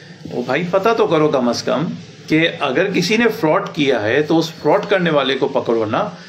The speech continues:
ना कि उसके ज़मरे में आने वाली जितनी भी payments हैं, पूरी एक जो chain है वो सब के सब account आपने बंद कर दिए। तो मेरा तो है ही वो एक account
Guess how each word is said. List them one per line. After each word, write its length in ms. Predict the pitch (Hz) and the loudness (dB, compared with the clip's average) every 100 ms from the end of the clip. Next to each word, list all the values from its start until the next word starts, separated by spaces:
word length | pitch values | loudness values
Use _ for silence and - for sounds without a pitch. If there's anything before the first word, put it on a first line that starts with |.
| - - - | -20 -16 -6
ना 200 | 123 156 | -2 0
कि 140 | 196 | 2
उसके 340 | 196 170 - 196 | 2 2 0 2
ज़मरे 300 | 160 160 190 | 2 2 2
में 100 | 185 | 2
आने 220 | 151 165 | 2 2
वाली 280 | 170 160 180 | 2 2 2
जितनी 360 | 160 151 180 214 | 0 0 2 2
भी 100 | 214 | 2
payments 480 | 165 151 170 160 151 | 0 0 0 -2 -2
हैं, 220 | 151 156 | -2 0
पूरी 260 | 160 170 165 | 2 2 2
एक 100 | 143 | 0
जो 100 | 139 | -2
chain 320 | 160 202 170 | -2 0 0
है 240 | 123 127 - - - - | 0 -2 -8 -18 -20 -8
वो 80 | 135 | -4
सब 200 | 127 131 | -2 -2
के 100 | 165 | -2
सब 160 | 160 165 | 0 0
account 300 | 160 156 160 | 0 0 0
आपने 200 | 160 170 | 0 0
बंद 220 | 160 170 | 0 0
कर 120 | 175 | 0
दिए। 180 | 160 175 180 - - - - - - - - | 0 -2 -4 -12 -20 -20 -20 -20 -20 -14 -4
तो 80 | 135 | 0
मेरा 240 | 143 156 | 2 2
तो 100 | 156 | 2
है 140 | 127 147 | 0 2
ही 100 | 175 | 2
वो 120 | 175 | 2
एक 180 | 165 160 | 2 0
account 340 | 147 139 139 | -2 -2 -4